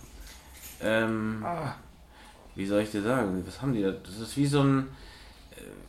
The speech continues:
Speaker 1: wie so eine Wände kannst du da noch
Speaker 2: Swimmingpool.
Speaker 1: einziehen. Nee, das ist richtig massiv irgendwann. Also es ist wie so ein, nur die, du pustest
Speaker 2: Wie,
Speaker 1: ein
Speaker 2: wie kann denn was zum Aufblasen massiv sein?
Speaker 1: Naja, weil du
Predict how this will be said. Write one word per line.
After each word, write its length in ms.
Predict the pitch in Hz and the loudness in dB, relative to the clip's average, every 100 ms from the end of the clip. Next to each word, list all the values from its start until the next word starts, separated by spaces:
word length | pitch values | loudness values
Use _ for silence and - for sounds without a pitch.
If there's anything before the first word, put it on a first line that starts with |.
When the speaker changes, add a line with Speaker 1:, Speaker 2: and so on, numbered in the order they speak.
| - | -6
Speaker 1:
wie 80 | 120 | 0
so 80 | 131 | 6
eine 140 | 131 127 | 8 8
Wände 280 | 147 165 | 8 6
kannst 200 | 123 110 | 4 8
du 20 | 131 | 10
da 60 | 139 | 12
noch 60 | 101 | 10
Speaker 2:
Swimmingpool. 160 | 120 | 8
Speaker 1:
einziehen. 420 | 101 95 - 85 - | 8 4 0 -6 -4
Nee, 360 | 113 143 220 160 | 0 4 6 4
das 200 | 107 120 | 2 -4
ist 240 | 123 - - - - - - - | -4 -6 -10 -20 -20 -20 -8 -2
richtig 340 | 120 180 247 | 0 4 6
massiv 440 | 240 226 - 262 - | 8 6 4 2 2
irgendwann. 460 | 90 92 87 85 | 2 2 0 0
Also 220 | 87 107 | 0 0
es 160 | 101 - | -2 -4
ist 200 | 113 - | -8 0
wie 100 | 139 | 2
so 140 | 139 143 | 4 4
ein, 120 | 139 | 6
nur 140 | 143 | 6
die, 380 | 156 147 139 139 - - - - _ - - - | 4 2 0 -4 -16 -20 -20 -20 _ -20 -20 -18
du 60 | - | -12
pustest 460 | - 180 120 - | -2 2 2 2
Speaker 2:
Wie, 40 | 151 | 2
Speaker 1:
ein 40 | |
Speaker 2:
wie 60 | 143 - | 0 4
kann 160 | 123 | 6
denn 200 | 139 139 | 8 8
was 300 | 131 127 - - - | 6 4 0 -4 -4
zum 160 | - 139 | 0 2
Aufblasen 420 | 151 147 147 143 | 4 10 10 10
massiv 340 | 139 - 156 | 6 2 2
sein? 280 | 139 120 117 - - - - - - - - - - | 6 8 6 0 -14 -14 -14 -12 -14 -14 -14 -10 -2
Speaker 1:
Naja, 300 | 92 127 110 | 0 2 6
weil 160 | 110 | 6
du 220 | 117 120 | 6 4